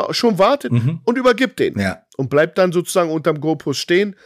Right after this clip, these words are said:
Speaker 1: um eine weitere Hilfe für den nächsten Crosser zu sein.
Speaker 2: Ja.
Speaker 1: Sehr gut ausgeführt, hat,
Speaker 2: Ja.
Speaker 1: hat, sah super aus.
Speaker 2: Und vor allem das, das Unmoralische dabei ist ja, dass ja der Quarterback, der in der, in der Shotgun steht, oder sagen wir mal die Sicht, sie hat ja so eine Kegelsicht, ne? Er sieht ja nicht die gesamte Breite, so wie wir das wäre, sondern er hat ja so, ne, sein Face Mask, seine Öffnung und guckt so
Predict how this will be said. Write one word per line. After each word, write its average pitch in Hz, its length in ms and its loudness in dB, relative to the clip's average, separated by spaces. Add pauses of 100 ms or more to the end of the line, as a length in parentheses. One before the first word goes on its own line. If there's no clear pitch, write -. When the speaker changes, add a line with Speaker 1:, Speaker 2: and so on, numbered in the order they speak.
(160)
Speaker 1:
um 185 220 4
eine 151 280 2
weitere 175 400 4
Hilfe 196 300 2
für 214 100 -2
den 202 160 0
nächsten 233 380 2
Crosser 135 400 2
zu - 120 -10
sein. 92 320 -6
Speaker 2:
Ja. 101 220 -10
Speaker 1:
Sehr 170 280 2
gut 175 180 0
ausgeführt, 143 560 0
hat, 110 140 -4
Speaker 2:
Ja. 85 40 -12
Speaker 1:
hat, 120 240 -6
sah 120 280 -2
super 135 280 -4
aus. 80 300 -8
Speaker 2:
Und 120 100 -4
vor 131 120 -2
allem 127 120 0
das, 120 240 -4
das - 200 -6
Unmoralische 101 760 -2
dabei 95 300 -6
ist - 180 -8
ja, 110 120 -4
dass 95 240 -6
ja 101 120 -4
der 90 120 -8
Quarterback, 127 760 -8
der 92 180 -4
in 92 100 -10
der, 85 440 -8
in 98 100 -12
der 82 120 -12
Shotgun 113 440 -8
steht, 92 300 -6
oder 87 100 -10
sagen 85 240 -12
wir 90 60 -14
mal 87 80 -10
die 85 100 -12
Sicht, 85 480 -4
sie - 80 -4
hat - 140 -6
ja 82 80 -16
so 82 80 -18
eine 78 100 -18
Kegelsicht, 87 840 -12
ne? 101 80 -4
Er 101 80 -4
sieht 85 160 -14
ja 92 80 -8
nicht - 180 -18
die - 80 -20
gesamte 82 400 -6
Breite, 90 380 -6
so 80 180 -16
wie 82 140 -18
wir 98 160 -2
das 98 180 -10
wäre, 98 220 -4
sondern 82 240 -12
er 80 80 -10
hat 82 120 -14
ja 80 100 -8
so, 82 300 -18
ne, 120 240 -6
sein 80 220 -10
Face 95 300 -10
Mask, 90 240 -8
seine 80 180 -8
Öffnung 92 360 -8
und 87 100 -12
guckt - 240 -14
so 90 260 -8